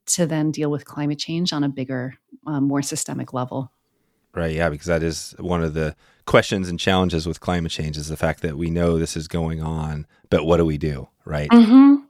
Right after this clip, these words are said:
Speaker 2: Do we create more reservoirs because that's gonna store more water, or do we, right? Like, all these things are coming up, but what you're saying is essentially this is, you're creating a natural system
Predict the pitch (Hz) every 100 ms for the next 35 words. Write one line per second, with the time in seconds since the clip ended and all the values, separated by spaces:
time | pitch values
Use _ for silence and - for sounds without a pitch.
0 | - 101 - 110 107 101 104 90 92 110
1 | 113 113 117 107 90 85 87 - - 85
2 | 78 - 92 90 92 92 87 90 95 98
3 | 87 82 80 80 82 80 80 82 80 80
4 | 78 85 85 85 80 - 85 82 82 -
5 | 82 85 - 78 76 85 107 95 85 80
6 | 78 78 90 90 82 80 82 80 78 -
7 | _ _ 87 92 - 92 87 85 82 80
8 | 80 85 80 - 78 90 - 82 82